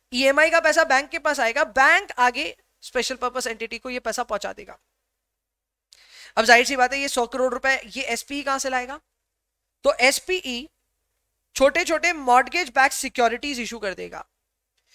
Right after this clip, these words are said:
Now these are essentially debt instruments।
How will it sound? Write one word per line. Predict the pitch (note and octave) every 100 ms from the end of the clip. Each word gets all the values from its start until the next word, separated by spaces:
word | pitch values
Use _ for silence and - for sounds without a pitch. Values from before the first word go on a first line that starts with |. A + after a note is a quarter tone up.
| _ F#3+
Now | A3
these | A3+ C4+ C#4
are | D#4 C#4
essentially | B3+ B3+ C#4 C#4+ G#3+ A3+
debt | B3 C4
instruments। | A3 - G3 F3 - -